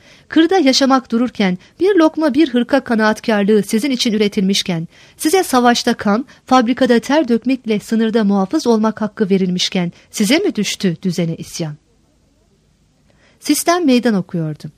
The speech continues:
"Ya eğersin başını ya da alırım başını." diye. Çok ciddiydi, söylediğini de yapıyordu. Murat yanından hiç ayırmadığı küçük ve kara kaplı defterini çıkardı.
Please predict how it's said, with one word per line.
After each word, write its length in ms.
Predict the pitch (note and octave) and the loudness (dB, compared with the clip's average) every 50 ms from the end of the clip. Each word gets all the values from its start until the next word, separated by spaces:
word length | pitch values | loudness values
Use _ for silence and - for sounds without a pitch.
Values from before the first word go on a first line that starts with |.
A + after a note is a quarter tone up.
| _ _ _ _ _ - - - - | _ _ _ _ _ -20 -12 -2 0
"Ya 140 | B3 D4 C#4+ | 2 2 2
eğersin 640 | - C4 C#4 D4 D#4 E4+ D4 - - A3 F#3 E3+ | 4 4 4 4 4 2 2 0 0 0 0 0
başını 420 | F3 D#3+ - - F3+ F#3 B3 E4 F4 _ _ - | -2 -2 -2 -2 0 0 0 0 -2 _ _ 0
ya 120 | A3+ G#3+ | 2 4
da 180 | G#3 D4 - - | 4 4 4 4
alırım 360 | G#3 G3+ A3 G3 F3+ D#3+ D3+ | 2 2 2 2 0 0 -2
başını." 360 | D#3 D3+ - - E3 D#3 D#3 | -6 -6 -6 -6 -6 -6 -8
diye. 240 | D3 E3+ D#3 D#3 D#3+ - _ _ _ _ _ _ _ _ _ | -8 -8 -8 -8 -10 -14 _ _ _ _ _ _ _ _ _
Çok 260 | - - F4 F4 - | -4 -4 -4 -4 -2
ciddiydi, 580 | - C#4+ A#3+ - - F#3+ E3+ E3 D#3+ - D#3 - _ _ _ _ | -4 -6 -4 -4 -4 -6 -6 -6 -6 -8 -12 -14 _ _ _ _
söylediğini 560 | - - A#3 A3 G#3 G#3 G3 G#3+ G3 F3 D#3+ | -2 2 4 4 4 4 4 2 2 2 0
de 80 | - A#3 | 0 0
yapıyordu. 640 | C#4 B3+ A3 - - G#3+ F#3+ E3 D3+ D3 - D#3+ E3 _ _ _ _ _ _ _ _ _ _ _ _ _ _ _ _ _ _ _ _ _ _ _ _ _ _ _ _ _ _ _ _ _ _ _ _ _ _ _ _ _ _ _ - | 0 0 -2 -4 -4 -6 -4 -4 -4 -6 -10 -16 -18 _ _ _ _ _ _ _ _ _ _ _ _ _ _ _ _ _ _ _ _ _ _ _ _ _ _ _ _ _ _ _ _ _ _ _ _ _ _ _ _ _ _ _ -2
Murat 340 | B3 D4 E4+ F#4 G#4+ - C#4+ | 2 4 4 4 4 4 2
yanından 360 | D4 D4+ E4+ D#4+ D#4 E4+ E4+ | 2 4 4 4 4 4 2
hiç 180 | F4 - - - | 2 0 0 2
ayırmadığı 520 | C4+ C#4+ E4 D4 A#3 G#3 F#3+ G#3 G#3 G3+ | 4 4 4 4 4 2 2 2 0 -2
küçük 320 | - - - - E4+ - | -4 -6 -4 -4 -2 0
ve 100 | D4 C#4 | 0 0
kara 240 | C4+ - A#3+ C4 C#4+ | 0 2 2 2 2
kaplı 320 | - A#3+ G#3 G3+ - A#3 F#3+ | 2 0 -2 -2 -2 0 0
defterini 420 | G#3 G3+ G3 - G#3 G3 F#3+ F3+ | 0 0 0 0 0 0 0 -2
çıkardı. 520 | - - - - D#3+ D#3 D3+ D3 - E3 | -4 -6 -6 -6 -6 -6 -8 -10 -14 -18